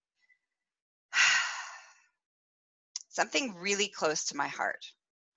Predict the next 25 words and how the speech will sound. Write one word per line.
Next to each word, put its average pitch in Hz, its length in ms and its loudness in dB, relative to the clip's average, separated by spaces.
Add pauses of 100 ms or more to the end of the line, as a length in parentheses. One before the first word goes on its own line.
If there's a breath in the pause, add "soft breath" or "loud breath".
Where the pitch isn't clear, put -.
(280 soft breath)
Before, 220 400 6
and 220 200 10
before 247 320 8
I 320 140 12
get 240 260 6
into 185 220 0
that, 156 340 8
for 175 120 4
everybody 180 480 0
who's 165 280 -8
new 170 520 -4
to 147 800 -6
listening 151 480 -6
and 135 100 -8
hanging 131 300 -6
out 175 180 6
with - 220 -6
me, 113 260 -10 (640 loud breath)
I - 40 -20
think 208 140 -2
it's 262 140 -4
important 175 500 4
that 156 160 0
you 147 100 -4
understand, 131 960 0